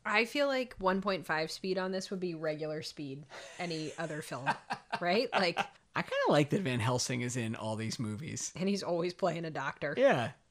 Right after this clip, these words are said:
Speaker 2: It's kind of interesting. Like, why didn't they just make him Van Helsing the whole time?
Speaker 1: They're really doing, like, a very intense staring contest in front of all of these men.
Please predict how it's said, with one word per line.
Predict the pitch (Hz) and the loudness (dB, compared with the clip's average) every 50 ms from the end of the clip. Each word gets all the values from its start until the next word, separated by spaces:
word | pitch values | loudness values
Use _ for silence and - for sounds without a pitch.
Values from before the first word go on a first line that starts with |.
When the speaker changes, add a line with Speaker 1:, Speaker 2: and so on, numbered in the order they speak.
| _ _ - | _ _ -8
Speaker 2:
It's | 156 - | -8 -6
kind | - - 302 339 330 | -2 0 0 2 2
of | 277 | 2
interesting. | 277 262 - 175 147 - - 131 104 104 110 123 - _ - | 2 0 0 -2 -2 -2 -2 -2 -2 -4 -6 -10 -12 _ -4
Like, | - - - - - - _ _ _ _ | -2 -2 -2 -4 -8 -14 _ _ _ _
why | - 160 180 226 | 0 4 4 6
didn't | 285 392 359 | 6 6 4
they | 320 294 | 2 2
just | 262 247 214 185 | 2 2 2 2
make | 143 135 139 147 165 160 - | 4 4 4 4 4 4 4
him | 190 180 165 143 | 4 4 6 6
Van | 151 147 143 131 | 6 6 6 6
Helsing | 127 147 160 151 - - 107 104 | 4 4 4 2 0 -2 -4 -4
the | 107 107 | -4 -6
whole | - 120 104 | -6 -6 -8
time? | - - 110 101 104 107 123 - | -8 -8 -8 -8 -8 -10 -8 -4
Speaker 1:
They're | - 180 180 | -2 0 2
really | 190 220 262 | 2 2 2
doing, | 294 330 320 285 240 | 2 0 0 0 0
like, | 202 185 | 0 -2
a | 180 | -2
very | 165 170 165 165 170 175 | -2 0 0 0 0 -2
intense | 175 185 180 170 165 170 - | -2 -4 -4 -6 -6 -6 -6
staring | - - - 151 143 147 151 160 | -6 -4 -2 -2 0 -2 -2 -4
contest | 170 180 165 165 175 208 180 - - - | -4 -4 -4 -2 -2 -2 -2 -2 -2 -2
in | 175 160 | -4 -2
front | - - 180 180 | -2 0 0 0
of | 170 143 | 0 0
all | 104 131 147 143 147 | 0 0 0 0 -2
of | 151 147 | -4 -4
these | 156 143 147 - | -4 -4 -4 -4
men. | 160 135 135 135 135 139 127 | -4 -6 -6 -6 -8 -10 -12